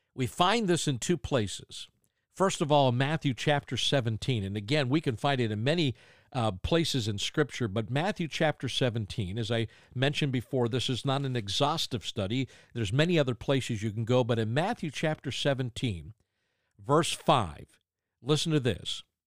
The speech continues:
"While he was still speaking, a bright cloud enveloped them, and a voice from the cloud said, 'This is my Son whom I love.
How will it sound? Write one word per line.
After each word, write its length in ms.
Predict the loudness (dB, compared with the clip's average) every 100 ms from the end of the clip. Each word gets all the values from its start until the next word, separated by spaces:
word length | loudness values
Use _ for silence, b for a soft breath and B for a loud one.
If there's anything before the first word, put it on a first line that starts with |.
| _ _ _ _ _ _ _
"While 340 | 2 6 6 4
he 140 | 2
was 160 | 2 0
still 280 | 2 2
speaking, 560 | 2 -2 0 0 2 0
a 60 | 0
bright 460 | 0 4 4 4 -4
cloud 640 | 0 4 4 4 0 -2 _ -6
enveloped 640 | -4 0 2 4 0 -4
them, 360 | -6 -6 -6 -10 _ _ _ _ _ -4
and 120 | 2
a 60 | 2
voice 380 | 6 6 6 2
from 220 | 0 0
the 80 | -2
cloud 440 | 0 2 2 2
said, 540 | -2 0 0 -2 -10 -20 _ _ _ _ _ _ _ _ _
'This 280 | 0 2 4
is 160 | 2 2
my 180 | 0 0
Son 640 | 0 2 4 2 0 -2 2
whom 220 | 2 4
I 120 | 2
love. 640 | 2 4 2 0 -8 -18